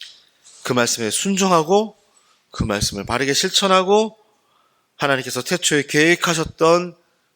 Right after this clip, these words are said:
하나님의 뜻을 이 땅 가운데 이루기 위함입니다. 우리가 이 이야기를 오늘 함께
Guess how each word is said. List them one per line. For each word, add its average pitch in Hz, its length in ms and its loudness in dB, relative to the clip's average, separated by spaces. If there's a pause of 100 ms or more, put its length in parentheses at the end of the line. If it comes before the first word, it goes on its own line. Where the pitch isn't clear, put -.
(240)
하나님의 127 540 -6
뜻을 175 720 2
이 127 160 -6
땅 131 180 -2
가운데 117 640 -4 (580)
이루기 131 440 -2
위함입니다. 101 580 -4 (1200)
우리가 113 200 0
이 139 320 -2
이야기를 127 320 2
오늘 110 240 -4
함께 139 440 -4